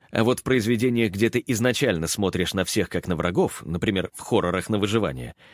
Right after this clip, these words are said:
такое провернуть сложнее. Впрочем, можно пойти от обратного. Например, резко переключить напряжённую игру на приятную, расслабленную ситуацию. Но в этом случае мы не столько спровоцируем когнитивный диссонанс,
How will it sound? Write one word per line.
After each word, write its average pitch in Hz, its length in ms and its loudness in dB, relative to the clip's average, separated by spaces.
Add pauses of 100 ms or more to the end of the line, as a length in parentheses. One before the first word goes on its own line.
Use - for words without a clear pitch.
(220)
такое 180 380 2
провернуть 175 480 2
сложнее. 98 560 -2 (460)
Впрочем, - 360 0
можно 160 260 0
пойти 131 280 2
от 110 120 2
обратного. 67 520 -4 (240)
Например, 143 500 2
резко 131 400 2
переключить 139 560 0
напряжённую 98 640 2
игру 143 200 2
на 208 160 0
приятную, 165 720 2
расслабленную 82 640 0
ситуацию. 143 580 0 (540)
Но 156 160 4
в 147 40 4
этом 147 200 2
случае 139 400 0
мы 135 180 0
не 139 160 0
столько - 300 -2
спровоцируем 104 640 2
когнитивный 98 500 0
диссонанс, 90 560 -2